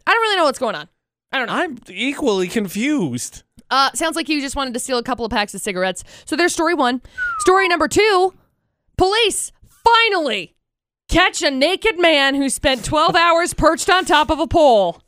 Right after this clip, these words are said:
Speaker 2: Finally.
Speaker 1: Finally.
Speaker 2: Twelve hours. That's a
Speaker 1: Twelve
Speaker 2: long
Speaker 1: hours.
Speaker 2: His calves had to be, like, killing him or
Speaker 1: Oh,
Speaker 2: something.
Speaker 1: yeah.
Speaker 2: Quads maybe, just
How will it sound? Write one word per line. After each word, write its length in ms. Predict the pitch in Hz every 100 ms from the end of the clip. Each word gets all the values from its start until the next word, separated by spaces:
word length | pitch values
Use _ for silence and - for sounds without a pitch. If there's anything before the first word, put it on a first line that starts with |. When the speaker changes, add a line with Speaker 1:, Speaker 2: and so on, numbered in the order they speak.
| _ _ _
Speaker 2:
Finally. 840 | 190 156 - 170 165 165 - -
Speaker 1:
Finally. 680 | 453 453 440 403 294 226 175
Speaker 2:
Twelve 300 | 190 302 294
hours. 460 | 156 190 226 147 135
That's 120 | 349
a 20 |
Speaker 1:
Twelve 200 | 415 440
Speaker 2:
long 80 | 427
Speaker 1:
hours. 460 | 381 349 277 202 175
Speaker 2:
His 180 | 403 339
calves 400 | - 214 277 233
had 140 | 170 165
to 60 |
be, 100 | 151
like, 240 | 139 117 -
killing 360 | - 233 196
him 140 | 147 120
or 60 |
Speaker 1:
Oh, 60 | 113
Speaker 2:
something. 180 | 269 190
Speaker 1:
yeah. 300 | 190 208 156
Speaker 2:
Quads 500 | 135 147 165 196 185
maybe, 280 | 196 196
just 120 | 196